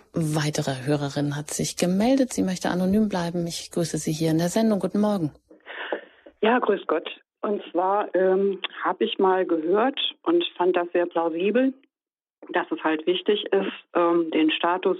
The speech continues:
Speaker 2: der Mikronährstoffe auf ein gutes Level zu bringen. Und das betrifft insbesondere Vitamin D. Und das, äh, zu einem Zeitpunkt praktisch, wo die Eltern planen, schwanger zu werden. Das bedeutet,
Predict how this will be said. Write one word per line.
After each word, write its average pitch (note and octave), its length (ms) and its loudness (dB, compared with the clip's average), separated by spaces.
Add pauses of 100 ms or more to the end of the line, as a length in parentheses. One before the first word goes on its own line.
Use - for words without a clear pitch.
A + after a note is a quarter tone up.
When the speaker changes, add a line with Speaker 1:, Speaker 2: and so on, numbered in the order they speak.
(100)
Speaker 2:
der D#3+ 120 4
Mikronährstoffe F3+ 880 2
auf F3+ 240 0
ein F#3+ 60 -4
gutes F3+ 340 0
Level F#3+ 300 2
zu - 120 -6
bringen. D#3 340 0 (880)
Und D3+ 80 0
das D#3 120 2
betrifft - 380 -2
insbesondere E3 720 2
Vitamin D#3+ 460 2
D. F#3+ 360 2 (540)
Und - 220 -2
das, F3 160 0 (460)
äh, D#3+ 360 4 (960)
zu - 80 0
einem D#3 240 0
Zeitpunkt F#3 540 0
praktisch, F#3+ 520 0 (540)
wo E3+ 120 2
die - 160 2
Eltern F#3 760 0 (300)
planen, F#3+ 500 2
schwanger D#3+ 360 0
zu D3 200 -4
werden. D3 320 2
Das D3+ 140 -2
bedeutet, F3+ 540 2